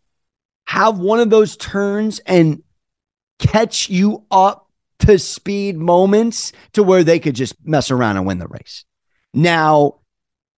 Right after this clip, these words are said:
just talking the field out a little bit here, there's a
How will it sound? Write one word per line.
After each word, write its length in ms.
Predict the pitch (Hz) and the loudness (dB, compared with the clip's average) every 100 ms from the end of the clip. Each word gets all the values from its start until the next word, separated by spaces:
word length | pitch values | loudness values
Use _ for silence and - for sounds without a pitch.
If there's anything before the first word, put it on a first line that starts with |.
| _ - | _ -4
just 280 | 277 - | -2 -2
talking 340 | 220 233 214 208 | 0 0 0 -2
the 100 | 180 | -4
field 420 | - 202 190 185 | -4 0 2 2
out 200 | 175 147 | 2 2
a 40 | |
little 360 | 104 113 143 175 | -2 0 0 2
bit 200 | 160 170 | 0 -2
here, 440 | 160 180 185 180 _ _ _ _ _ _ _ _ _ _ _ _ _ _ _ | -2 -2 -2 -6 _ _ _ _ _ _ _ _ _ _ _ _ _ _ _
there's 400 | 180 190 180 - - | -4 0 0 -2 -2
a 580 | 156 160 165 160 147 | 2 4 4 2 2